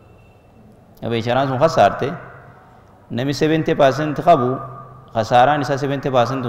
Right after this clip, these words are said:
sun. Seventy percent khasaaraan isatti hisaaba qabu. Thirty percent illee nama thirty percent share qabu keessatti sun hisaaba qabu. Yoo faayidaa deebisallee, faayidaallee seventy percent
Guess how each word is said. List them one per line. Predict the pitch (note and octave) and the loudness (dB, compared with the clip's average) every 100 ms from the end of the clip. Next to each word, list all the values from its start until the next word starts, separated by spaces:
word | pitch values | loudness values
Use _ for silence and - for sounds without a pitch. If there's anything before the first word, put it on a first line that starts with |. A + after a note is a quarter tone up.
| G#2+ | -6
sun. | B2 F2+ E2+ - - - | -6 -8 -10 -18 -20 -20
Seventy | - B2+ C#3 C#3 C3 A#2+ - | -8 -6 -4 0 0 0 -2
percent | C#3 A#2 D3 | -2 -2 -4
khasaaraan | D3 A#2 A#2+ B2 C3+ | -6 -2 0 0 0
isatti | C3+ B2+ | -4 -6
hisaaba | A#2 B2+ C3 D3 | 0 4 4 4
qabu. | D#3 - - - - - - - _ _ _ | 0 -4 -12 -16 -20 -20 -20 -20 _ _ _
Thirty | B2+ C3 D3 | 2 2 2
percent | C3+ A#2+ C3+ C#3 | 0 0 0 -4
illee | C#3 C#3+ | -2 -2
nama | C3+ A#2+ A2+ A2 B2 | -2 -2 -4 -4 -4
thirty | C3 C3 C#3 | -2 0 0
percent | B2+ A2+ C3 B2 | 0 0 -2 -6
share | - C3 A#2 | -4 -2 0
qabu | A2 | -2
keessatti | B2+ A#2+ C3 - - - - | -4 -4 -6 -10 -16 -18 -18
sun | - B2 | -10 -8
hisaaba | A2+ A#2 G#2+ G2 | -6 0 0 0
qabu. | F#2+ - | -4 -2
Yoo | |
faayidaa | E3+ D#3 D3 D#3+ E3 | 2 4 6 4 4
deebisallee, | D#3 C#3 C3+ C#3+ D#3+ G3 - - - - - _ _ _ _ _ - | 0 -2 -2 -2 -2 -6 -10 -20 -20 -20 -20 _ _ _ _ _ 0
faayidaallee | C3 C3+ C#3+ E3 E3+ F3+ F3 - | 4 6 6 6 6 2 0 -6
seventy | - D#3+ D#3+ D#3 | -4 -2 0 -2
percent | D#3+ D3 C3+ D3 | 2 2 2 -2